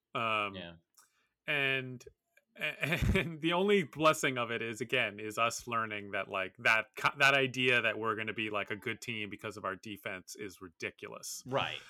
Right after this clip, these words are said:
Speaker 1: And it's
Speaker 2: right.
Speaker 1: not that they're bad. It's not a bad defense. They didn't play a good game,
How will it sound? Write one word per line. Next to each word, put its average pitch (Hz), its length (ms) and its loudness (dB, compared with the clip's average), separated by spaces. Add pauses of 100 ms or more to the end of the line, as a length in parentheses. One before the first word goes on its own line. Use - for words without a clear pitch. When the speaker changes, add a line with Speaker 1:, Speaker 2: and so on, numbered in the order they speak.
(140)
Speaker 1:
And 180 160 2
it's - 180 0
Speaker 2:
right. 247 120 4
Speaker 1:
not 220 80 0
that 196 80 2
they're 156 100 0
bad. 107 520 4
It's 113 120 -6
not 196 120 2
a 127 60 4
bad 101 320 4
defense. 101 680 -8 (180)
They 151 80 0
didn't 160 200 2
play 139 200 4
a 117 60 0
good 101 260 -8
game, 95 440 -10